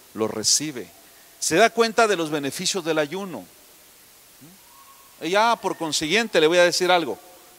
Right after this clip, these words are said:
No es la finalidad, pero ya por consiguiente, si usted ayuna, hasta su salud va a mejorar. Le digo algo, hasta la piel se le va a poner más bonita,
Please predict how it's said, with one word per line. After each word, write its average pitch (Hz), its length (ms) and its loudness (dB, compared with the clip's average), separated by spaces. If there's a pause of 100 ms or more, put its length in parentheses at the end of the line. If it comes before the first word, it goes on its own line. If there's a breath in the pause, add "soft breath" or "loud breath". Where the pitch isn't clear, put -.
(320)
No 147 160 -2
es 247 80 4
la 254 100 4
finalidad, 147 680 2
pero 135 100 -2
ya 165 160 0
por 254 240 -2
consiguiente, 180 540 -2
si - 120 -6
usted 180 260 -4
ayuna, 170 580 -6 (840)
hasta 147 600 -4
su - 200 -14
salud 170 360 -4
va 196 80 0
a - 20 -4
mejorar. 185 460 -6 (2250)
Le 107 80 -14
digo 131 180 -8
algo, 143 240 -10 (360 loud breath)
hasta 117 360 -8
la 107 180 -8
piel 147 420 -12
se 120 140 -10
le 104 80 -8
va 117 80 -4
a 123 40 -6
poner 120 340 -12
más 123 260 -10
bonita, 101 680 -12